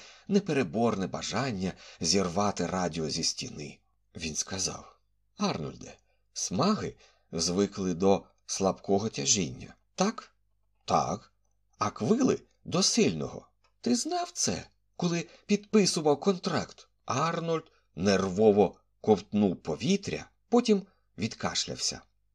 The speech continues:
"Розумієш, мені здавалося, що це трохи ускладнює справу,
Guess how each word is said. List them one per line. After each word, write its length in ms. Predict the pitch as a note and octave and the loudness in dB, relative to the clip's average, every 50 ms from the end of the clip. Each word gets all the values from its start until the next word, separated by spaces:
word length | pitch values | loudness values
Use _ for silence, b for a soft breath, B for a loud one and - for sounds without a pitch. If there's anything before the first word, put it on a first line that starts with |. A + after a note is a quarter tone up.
| _ _ _ _ | _ _ _ _
"Розумієш, 840 | - E2 E2+ E2 - F2 - - G2 G2 C3+ F3+ F#3 B2 F#2+ - - B B B B B B B B | -12 -10 -8 -8 -6 -6 -6 -6 -6 -2 0 0 0 0 0 -2 -6 B B B B B B B B
мені 260 | - A2 A2+ A#2 A#2 | -4 -2 0 0 0
здавалося, 720 | G2+ F2+ F2+ G#2+ G2+ G2+ C#3+ D#3 B2+ F#2+ - - - E2 - B B B B B B B | 0 0 -2 -4 -4 -2 -2 0 0 0 0 0 -2 -2 -4 B B B B B B B
що 160 | B - - A3+ | B -2 -2 2
це 160 | - G#3 - | 2 0 0
трохи 360 | - - C#3+ D3 C3+ - D3 | 0 0 0 0 0 -2 -4
ускладнює 760 | - - B2+ - - - D3 D3 D3 C3+ B2+ B2 C#3 C#3 C3+ | -4 -4 -4 -4 -4 -4 -6 -4 -2 -2 -2 -2 -2 -2 -2
справу, 680 | - - - F3+ F#3 F3+ E3+ - E3+ E3 D3 - | -4 -4 -4 -4 -4 -2 -2 -2 -4 -4 -6 -8